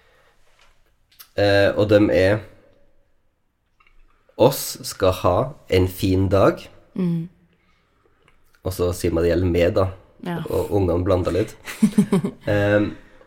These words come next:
Speaker 1: og så det andre er: «Oss er en fin familie.»
Speaker 2: Mm.
Speaker 1: Og så har det da blitt en sedvane i familien
Speaker 2: <laughs>
Speaker 1: at like etter, altså sagt dem,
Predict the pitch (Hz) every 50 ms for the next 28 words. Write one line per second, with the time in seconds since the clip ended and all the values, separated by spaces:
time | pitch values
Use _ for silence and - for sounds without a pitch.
0 | _ _ - 110 107 104 - - 110 104 104 110 101 - - 110 107 110 110 110
1 | 104 92 92 101 92 73 87 92 90 95 98 - - - - _ _ _ - -
2 | 110 - - - - - - - - 90 90 90 92 95 95 - - - 95 95
3 | 95 - - 98 87 78 - - 85 82 71 50 - - - 127 - - _ -
4 | - 185 170 156 151 147 - _ _ _ _ _ _ _ _ _ _ - - -
5 | - - - _ _ _ _ _ _ _ - 107 110 104 - 117 107 113 110 120
6 | 120 113 104 98 113 117 120 - - 95 - - 98 104 101 95 - - - -
7 | - 139 123 107 95 90 87 82 82 87 104 156 196 202 - - - - _ _
8 | _ _ _ _ _ _ _ _ _ _ _ _ _ - - 104 - 110 113 104
9 | 98 98 110 139 185 233 185 160 - 165 170 - - - 202 - - 214 - -
10 | 214 - - 190 180 - - - - - - - - - - 180 170 175 170 147
11 | 139 131 - 117 127 - - - - - - - _ _ _ _ _ _ - 123
12 | 120 139 151 - - - 110 - 120 123 - - - - 92 92 101 104 - 104
13 | - 110 - 113 110 - - 113 113 131 165